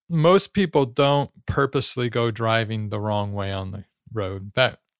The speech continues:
that may ha-, only happen a few times in your life where you accidentally do it, and then you really quickly get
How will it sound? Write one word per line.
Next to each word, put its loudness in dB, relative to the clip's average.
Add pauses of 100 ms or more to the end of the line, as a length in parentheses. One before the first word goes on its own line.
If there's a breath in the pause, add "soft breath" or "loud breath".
(460)
that 2
may 8
ha-, 4
only 2
happen 2
a -2
few -4
times -2
in -4
your -4
life -2
where -4
you -2
accidentally -4
do 2
it, 4
and 0
then 2
you 2
really 10
quickly 2
get 0